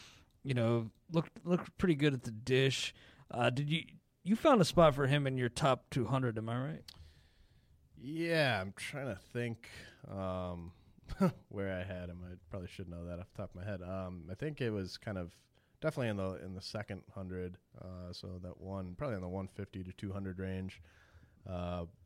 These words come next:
Speaker 2: mostly because of how far away he is. But,
Speaker 1: Mm-hmm.
Speaker 2: yeah, I mean, it, uh, in that Cardinal system, I think I, I noted this when I was doing kind of the,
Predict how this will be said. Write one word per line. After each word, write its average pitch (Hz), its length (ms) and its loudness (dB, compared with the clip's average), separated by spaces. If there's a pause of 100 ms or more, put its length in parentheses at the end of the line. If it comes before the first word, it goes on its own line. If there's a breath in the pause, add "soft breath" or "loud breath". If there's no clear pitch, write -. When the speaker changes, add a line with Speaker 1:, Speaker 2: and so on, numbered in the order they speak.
(120)
Speaker 2:
mostly 151 540 2
because 110 420 -2
of 95 140 -4
how 98 540 0 (100)
far 95 180 -4
away 87 420 -4
he 101 200 -4
is. 98 520 -4 (920)
But, 95 360 2
Speaker 1:
Mm-hmm. 127 100 -4 (180)
Speaker 2:
yeah, 113 260 2
I 92 60 -2
mean, 98 200 -2
it, 110 220 -4 (160)
uh, 107 80 -4 (160)
in 147 120 -2
that 185 180 2
Cardinal 120 420 0
system, 104 500 -2
I 98 80 -2
think 120 160 -4
I, 101 140 -2 (240)
I 98 60 -10
noted 104 380 -4
this 101 280 -6
when 98 120 -8
I 95 60 -6
was 95 160 -10
doing 95 320 -6
kind 98 160 -12
of 92 120 -12
the, 87 180 -10